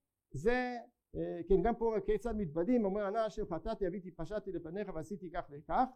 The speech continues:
והרי ניחמתי ובושתי במעשיי, ולעולם איני חוזר לדבר זה." כן? אז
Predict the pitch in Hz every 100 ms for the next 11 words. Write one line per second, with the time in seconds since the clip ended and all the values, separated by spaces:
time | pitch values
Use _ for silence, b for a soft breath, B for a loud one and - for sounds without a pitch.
0 | _ _ _ _ _ _ _ 151 170 214
1 | 202 190 214 208 185 156 202 202 185 156
2 | 143 127 - 147 208 330 320 _ _ _
3 | _ 160 180 202 294 269 262 - 220 214
4 | 220 185 170 180 165 139 135 - _ _
5 | _ _ _ _ _ _ _ _ - 165
6 | 180 170